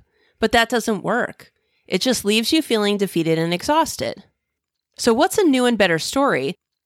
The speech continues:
that's going to help you get where you want to go? How about, "In order for me and my team to be effective with our energy,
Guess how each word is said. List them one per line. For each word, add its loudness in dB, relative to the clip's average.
that's -2
going 0
to -4
help -4
you -2
get 0
where -4
you -2
want -6
to -6
go? 0
How 4
about, 0
"In 0
order 2
for -2
me 0
and 0
my 2
team -4
to -4
be -2
effective -4
with -2
our 0
energy, -2